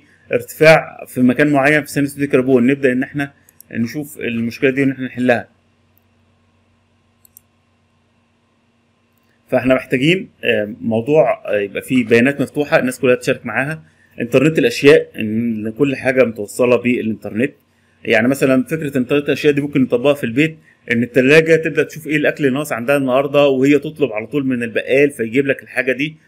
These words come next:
الحاجه دي تبقى موجوده. التعلم الالي، التطبيقات اللي موجوده مثلًا في المرور، هو بيبدا يتعلم مع نفسه، يعني مش لازم الاشاره دي خمس دقايق وبعد كده الاشاره بعدين خمس دقايق ودي خمس دقايق،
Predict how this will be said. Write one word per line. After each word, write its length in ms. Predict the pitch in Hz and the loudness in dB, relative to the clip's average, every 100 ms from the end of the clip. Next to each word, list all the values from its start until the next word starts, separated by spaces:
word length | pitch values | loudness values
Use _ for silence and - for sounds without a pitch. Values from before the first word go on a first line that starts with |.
| _ _ | _ _
الحاجه 200 | 107 131 | -14 -8
دي 60 | 135 | -8
تبقى 220 | 131 120 | -6 -4
موجوده. 360 | 110 110 107 - _ _ _ | -4 -6 -10 -12 _ _ _
التعلم 460 | - - 127 165 147 | -10 -2 0 0 -2
الالي، 380 | - 139 110 - | 2 4 4 -4
التطبيقات 600 | - - 120 117 131 160 | -16 -12 -10 -4 0 0
اللي 120 | 151 123 | 0 -4
موجوده 300 | 117 139 139 | -2 0 0
مثلًا 340 | 143 139 127 | -2 -6 -6
في 360 | - 143 147 127 | -2 0 0 -2
المرور، 560 | 110 110 123 147 180 - _ _ _ | -6 -6 0 0 -2 -8 _ _ _
هو 220 | 139 170 | 0 0
بيبدا 300 | 175 175 156 | 2 2 2
يتعلم 420 | 139 131 151 147 131 | 2 0 0 2 2
مع 180 | 110 | 0
نفسه، 320 | 117 120 87 80 - | -4 -6 -14 -18 -10
يعني 360 | 101 101 107 - _ _ _ | -10 -8 -14 -16 _ _ _
مش 200 | 131 - | -12 0
لازم 220 | 175 160 | 0 2
الاشاره 280 | 147 - 165 | -4 -6 -6
دي 240 | 160 160 | -4 -6
خمس 260 | 120 156 160 | -4 -2 0
دقايق 320 | 131 156 180 | 4 4 4
وبعد 180 | 139 120 | 2 0
كده 140 | 120 | 2
الاشاره 280 | 151 - 151 | 0 0 -4
بعدين 200 | 139 139 | -2 -4
خمس 200 | 151 156 | -4 -8
دقايق 300 | 135 147 165 | 2 2 2
ودي 180 | 143 139 | -4 -6
خمس 200 | 160 156 | -6 -2
دقايق، 280 | 156 185 | 0 0